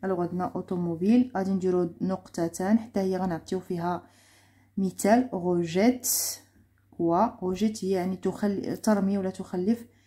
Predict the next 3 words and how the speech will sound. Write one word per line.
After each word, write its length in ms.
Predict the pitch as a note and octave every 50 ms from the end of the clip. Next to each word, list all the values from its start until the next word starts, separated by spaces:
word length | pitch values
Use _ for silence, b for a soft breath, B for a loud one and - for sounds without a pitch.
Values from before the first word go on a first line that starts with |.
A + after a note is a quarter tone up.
| _ _ _ _ _ _ _ _ -
دويل، 680 | E3+ - F#3 F3 F#3 G3 G#3+ A3+ A3+ A#3 B3 B3+ B3+ - - - - F3+
الزيت، 580 | E3+ D#3+ D#3+ D#3 - F#3+ A3 A#3+ A#3 - - - - _ _ _ _ _ _ _ _ _ _ _
دويل 720 | E3+ D#3 F3+ F3 E3+ F3 F#3 G#3 G#3+ A3 B3 B3 B3 -